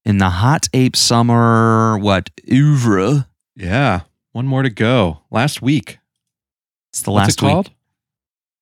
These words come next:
Speaker 2: Oh, is it Night of the Bloody Ape?
Speaker 1: That's what it's called. I couldn't remember. I couldn't remember, but next week, Night of the Bloody Apes. Last, last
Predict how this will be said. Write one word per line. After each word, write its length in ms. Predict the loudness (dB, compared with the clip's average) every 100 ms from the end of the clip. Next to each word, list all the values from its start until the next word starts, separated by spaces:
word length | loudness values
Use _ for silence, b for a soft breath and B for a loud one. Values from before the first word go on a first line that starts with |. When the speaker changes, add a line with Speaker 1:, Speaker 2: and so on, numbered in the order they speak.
| _ _ _ _ -2
Speaker 2:
Oh, 360 | 2 2 0 -6 _
is 100 | -8
it 120 | -8 -8 _ _ _
Night 360 | -4 0 0 -2
of 160 | -6
the 100 | -6
Bloody 400 | -8 -6 -4 -4 -6
Ape? 240 | -6 -4 -2
Speaker 1:
That's 200 | -2 0
what 120 | -2
it's 100 | -2
called. 280 | -2 -2 -2 _
I 100 | -6
couldn't 240 | -2 -2 0
remember. 440 | 0 0 -2 -6 _ _ _ _
I 100 | -6
couldn't 240 | -2 -2 0
remember, 340 | 0 0 -2 -4
but 280 | -2 -2 -6 _ _ _ _ _ _ _ _ _ -6
next 320 | -2 -2 0
week, 240 | 0 -2 -2
Night 380 | 0 0 -2 -2
of 280 | -2 -2 0
the 160 | 0
Bloody 720 | 0 -2 -2 0 0 0 -2 -8 _ _ _ _ _
Apes. 720 | -2 -2 -2 -4 -2 -2 -4 -10 _ _ _ _ _
Last, 640 | -4 -2 0 0 -2 -4 -10 _
last 360 | -4 -2 -2